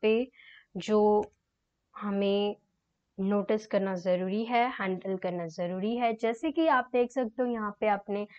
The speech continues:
सिर्फ एक ही मैसेज को हैंडल किया है। There are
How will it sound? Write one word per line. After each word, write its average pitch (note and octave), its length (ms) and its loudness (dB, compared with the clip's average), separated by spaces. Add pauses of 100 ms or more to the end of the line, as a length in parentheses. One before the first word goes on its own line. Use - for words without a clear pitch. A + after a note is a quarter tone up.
(380)
सिर्फ G#3+ 260 0
एक G3 280 -2
ही A#3+ 80 0
मैसेज G3+ 400 -2
को - 120 -6
हैंडल E3 460 -6
किया - 120 -10
है। - 280 -16 (380)
There F#3+ 180 0
are F#3 180 0